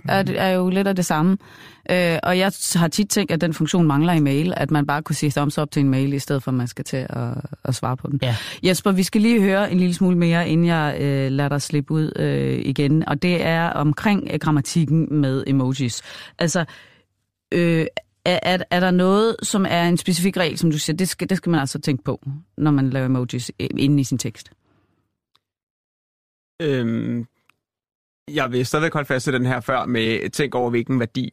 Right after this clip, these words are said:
Speaker 3: de bidrager med. Altså i forhold til, at, at tekster uden emojier, de kan også blive, øh, blive fejltolket. Så det skal være et eller andet, der ligesom bidrager til at støtte op om teksten. Det er ikke så grammatisk set. Grammatisk set, der vil jeg helt klart anbefale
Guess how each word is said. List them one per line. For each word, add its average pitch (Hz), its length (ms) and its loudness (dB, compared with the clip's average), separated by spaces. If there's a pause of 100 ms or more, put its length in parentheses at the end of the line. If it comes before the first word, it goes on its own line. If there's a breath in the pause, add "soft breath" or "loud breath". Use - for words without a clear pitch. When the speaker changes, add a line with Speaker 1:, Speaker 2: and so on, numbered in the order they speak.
Speaker 3:
de - 80 -4
bidrager 117 440 -4
med. 107 260 -6 (340)
Altså 117 240 -2
i 110 160 -4
forhold 117 300 -2
til, 127 140 -4
at, 113 300 -4
at 110 120 -4
tekster - 320 -4
uden 120 200 0
emojier, 117 440 0
de 113 160 -4
kan 120 100 -2
også 110 200 -4
blive, 113 340 -2
øh, 107 80 -6
blive 120 180 -4
fejltolket. 117 600 -6 (460)
Så - 80 -6
det - 160 -6
skal 139 140 0
være 117 180 2
et 127 60 2
eller 127 140 0
andet, 123 120 -2
der - 60 0
ligesom 123 220 -2
bidrager 123 400 -2
til - 140 -6
at 127 80 -2
støtte - 180 -2
op 117 120 -4
om 117 80 -10
teksten. - 360 -8 (720)
Det 139 60 2
er - 20 4
ikke 127 120 -2
så 147 100 -2
grammatisk 117 340 -2
set. - 240 -2 (180)
Grammatisk 131 360 0
set, 131 240 0
der 139 60 0
vil 139 120 0
jeg 123 140 0
helt 143 160 0
klart 123 200 -2
anbefale 117 540 -2